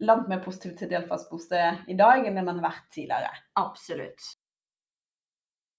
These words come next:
Speaker 1: Ja, og det er jo også det barnelovsutvalget konkluderer med, at det er viktig å understreke at forskningen hverken gir grunnlag for å slå fast at det er delt fast bosted,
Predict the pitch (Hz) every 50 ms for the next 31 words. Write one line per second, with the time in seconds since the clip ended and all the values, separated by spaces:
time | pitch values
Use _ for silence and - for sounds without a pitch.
0 | _ _ _ _ _ _ _ _ _ _ _ _ _ _ _ _ _ _ _ _
1 | _ _ - 220 226 226 226 220 208 190 214 254 240 233 - 208 214 202 185 185
2 | 185 - - 185 185 180 180 180 180 180 165 165 170 170 170 170 - 175 170 160
3 | 170 170 170 - 165 160 - 170 - 165 175 165 156 156 170 208 285 370 359 269
4 | - - 208 - - 190 190 175 180 - - - - 214 196 - - 185 180 180
5 | - - 160 156 160 160 156 - - 156 - - - 185 180 175 165 147 - -
6 | - 175 165 160 160 156 147 143 151 160 165 165 - 175 156 - - 160 160 -
7 | 277 277 - - - - 175 170 165 165 - - 185 165 160 - - 160 - -
8 | - 156 156 156 - - 175 165